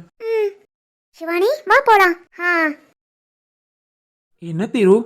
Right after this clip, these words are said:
Speaker 2: ஏதாவது என்கிட்ட சொல்லணுமா? ஆ, ஆமா சக்தி. என்ன? இல்ல, இன்னைக்கு சிவானி எப்படியாவது இங்க இருந்து கூட்டிட்டு போயிடலான்னு பார்த்தேன், வரமாட்டேங்கிறா. ஆ, நீ பாத்துக்கோ. அப்புறம் உங்க ரூம் எல்லாம் டெக்கரேட் பண்ணியாச்சு,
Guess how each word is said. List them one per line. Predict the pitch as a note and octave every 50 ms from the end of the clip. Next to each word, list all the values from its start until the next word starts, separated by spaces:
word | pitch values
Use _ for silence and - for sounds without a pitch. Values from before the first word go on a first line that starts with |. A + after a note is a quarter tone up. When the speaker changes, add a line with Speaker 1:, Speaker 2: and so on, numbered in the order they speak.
| - _
Speaker 2:
ஏதாவது | - F#3 F3+ F#3+ A3 B3 D#4 E4 D#4
என்கிட்ட | A#3+ G#3 A3 - C4 B3+
சொல்லணுமா? | B3 A3 A3 A#3+ A3+ G#3 F3 E3 E3 E3+ E3 D#3+ E3 - _ - D#3+
ஆ, | E3+ F3+ F3+ F3 E3+ - -
ஆமா | E3 E3 E3+ E3+ F3+
சக்தி. | F#3 - F3 E3 - E3+ E3+ E3 E3 D#3 - - _
என்ன? | - F3 E3+ F3 G3+ D4 D#4+ C4+ C4+ D#4 - _ _ _ _ _ _ _ _ _ -
இல்ல, | C3+ C3+ C#3+ D3 C#3+ E3+ B3 C4+ - -
இன்னைக்கு | E3 E3+ F3+ - -
சிவானி | - G#3+ G#3 A3 A#3+ B3 B3+ A#3
எப்படியாவது | - G#3 G#3 A3 B3+ B3+
இங்க | A3+ G#3
இருந்து | G#3+ B3+ B3+
கூட்டிட்டு | B3 A#3+ A#3+ A#3 -
போயிடலான்னு | G#3 G3 F#3+ G3+ A3 G#3 G#3
பார்த்தேன், | F#3 F3 - F3 G3 A#3 - - _ _ - F3+
வரமாட்டேங்கிறா. | F#3 F#3+ F#3+ G3 F3+ F#3 F#3 F#3+ F3+ F3 E3+ F3 G3+ - - _ _ _ - F#3+
ஆ, | F#3 F#3+ F#3 F#3 F#3 G3 -
நீ | G3+ A#3 C#4 C4 A#3
பாத்துக்கோ. | G3+ G3+ G3+ F#3+ G3 E3+ E3 E3 F3 E3+ - - F3 E3+
அப்புறம் | E3+ - F#3 F3 E3 D3 - - _ _ _ _ _ _ _ _ _ -
உங்க | D#3+ D3 C#3+ C#3+
ரூம் | C#3 C#3 D#3+ F3
எல்லாம் | G3 G#3 C4 D4+
டெக்கரேட் | D#4 C#4 - C#4 C#4 C4+ -
பண்ணியாச்சு, | C4 A#3+ A#3+ A#3 G3 - - F#3